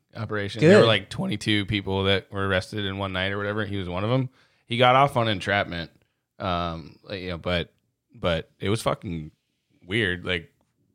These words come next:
Speaker 1: I went to a, I mean, I went to a Christian high school, and, like, w-, I'm not that old, and so, and, but apparently, like, the, the decoy, it was, like, literally thirteen or fourteen or whatever. Um,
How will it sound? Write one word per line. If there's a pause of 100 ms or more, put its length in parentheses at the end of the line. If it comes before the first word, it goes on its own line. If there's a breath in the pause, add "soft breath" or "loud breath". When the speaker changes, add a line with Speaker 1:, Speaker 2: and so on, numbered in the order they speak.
(640)
Speaker 1:
I
went
to
a, (160)
I
mean,
I
went
to
a
Christian
high
school,
and,
like,
w-,
I'm
not
that
old, (420)
and
so, (480)
and,
but
apparently,
like,
the, (220)
the (100)
decoy,
it
was,
like, (480)
literally
thirteen (100)
or
fourteen
or
whatever. (460)
Um,